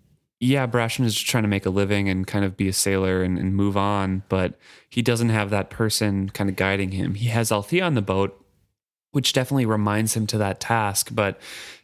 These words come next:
as the book goes on, the books go on, he gradually slips more and more until he gets back to a captain position with Paragon.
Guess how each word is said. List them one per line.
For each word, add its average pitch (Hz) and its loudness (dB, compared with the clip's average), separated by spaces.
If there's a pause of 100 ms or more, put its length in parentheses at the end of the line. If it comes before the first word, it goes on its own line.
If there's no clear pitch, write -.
as 107 2
the 113 2
book 107 -2
goes 98 2
on, 98 0
the 98 0
books - -2
go 98 2
on, 92 0
he 110 2
gradually 104 0
slips - 0
more 98 2
and 95 -2
more 95 0
until 92 -2
he 98 2
gets 95 -2
back 90 -2
to 90 0
a 95 0
captain - -4
position 92 -2
with 95 -4
Paragon. 95 -2